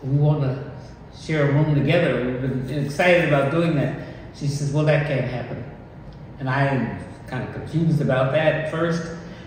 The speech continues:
uh, until she took me outside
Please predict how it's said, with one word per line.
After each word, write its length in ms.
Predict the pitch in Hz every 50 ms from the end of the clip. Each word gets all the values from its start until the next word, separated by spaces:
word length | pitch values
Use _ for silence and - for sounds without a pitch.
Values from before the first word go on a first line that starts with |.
| - -
uh, 560 | 143 139 131 131 131 131 131 131 - - - -
until 280 | 123 - - 156 151 139
she 180 | - - 143 135
took 260 | - - 185 - -
me 240 | 160 156 143 139 131
outside 840 | 143 151 170 180 - - - 156 135 131 123 120 120 123 - - -